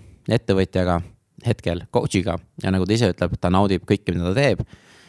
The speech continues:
Et elu nautija, ütleksin ma. Ja Peebu,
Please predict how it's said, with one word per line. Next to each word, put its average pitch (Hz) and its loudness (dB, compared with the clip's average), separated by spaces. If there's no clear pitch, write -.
Et - -4
elu 127 6
nautija, 95 2
ütleksin 90 -4
ma. 87 0
Ja 92 2
Peebu, 113 2